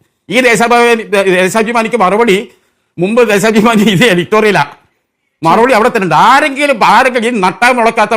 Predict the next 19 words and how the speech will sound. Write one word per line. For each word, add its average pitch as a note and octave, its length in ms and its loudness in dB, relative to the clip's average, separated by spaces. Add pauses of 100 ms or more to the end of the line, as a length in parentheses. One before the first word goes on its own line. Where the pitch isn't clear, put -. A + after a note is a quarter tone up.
(160)
നുണ, E3+ 200 -4 (340)
നുണ F#3 240 0
ആര് G#3+ 240 4
വിശ്വസിക്കാനാ? A#3+ 460 -2
ഞങ്ങൾ G#3 300 0
അവരുമായിട്ട് A#3 760 0 (300)
അത്തരത്തെ B3 480 0
അവരിങ്ങോട്ട് B3 600 0
വോട്ട് G#3+ 300 0
തരുന്നു. F3+ 340 0 (720)
അത് B3 260 2
ഇടതുപക്ഷം D#4 420 0
സ്വീകരിച്ച C4 400 -2
എങ്ങനെയാണോ A3+ 380 0
അത് A3 140 0
ഞങ്ങൾ D#4+ 320 0
സ്വീകരിച്ചാൽ C#4+ 420 -4
മാത്രം A#3+ 300 -2
അപകടം. F#3 300 0